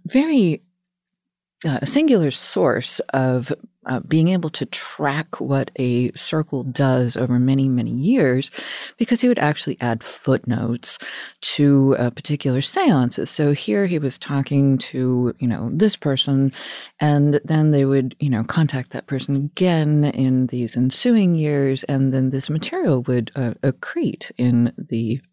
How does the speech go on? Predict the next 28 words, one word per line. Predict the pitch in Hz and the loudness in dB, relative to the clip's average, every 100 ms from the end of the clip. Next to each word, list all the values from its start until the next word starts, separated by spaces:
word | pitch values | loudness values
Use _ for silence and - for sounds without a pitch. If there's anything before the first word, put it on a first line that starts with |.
| - | -4
footnotes. | 294 349 139 - - - - - - - | -2 0 -2 -4 -10 -12 -10 -10 -12 -4
So | - | 2
you | 170 165 | 4 4
can | 175 190 196 | 2 2 4
really | 240 320 262 170 139 | 2 2 4 4 0
get | - 147 - | 0 -2 0
this, | 131 - | -2 -2
uh, | - 113 - - | -2 -2 -2 -6
this | 113 - - | -6 -4 -2
narrative | 139 165 160 135 - - | 0 2 2 -2 -6 -4
arc | 127 123 - - - - - - | 0 0 -4 -12 -12 -14 -16 -2
in | 143 139 135 | 4 4 4
a | 135 | 2
way | 135 147 135 131 131 | 0 0 2 2 0
that | 131 127 | -2 -4
you | 135 | -4
can't | - - - 185 139 - - | -6 -8 0 2 2 0 -6
with | 131 131 127 123 120 - - - | -2 2 4 2 0 -10 -8 2
more | 139 139 135 123 | 4 6 4 2
sort | - 120 | 0 -4
of | 117 | -4
static | - 117 110 113 - - | -4 -2 0 -2 -6 -14
publications. | - 104 - - 110 110 - - - - _ _ _ _ _ - - - - | -12 -12 -12 -4 -2 -2 -4 -6 -12 -14 _ _ _ _ _ -14 -12 -12 0
So | 320 | 2
Edmonds | 349 359 285 | 4 4 2
was | 214 | 2
very | 160 151 143 | 4 4 4
important, | 139 131 123 123 131 120 | 0 -2 -2 0 2 0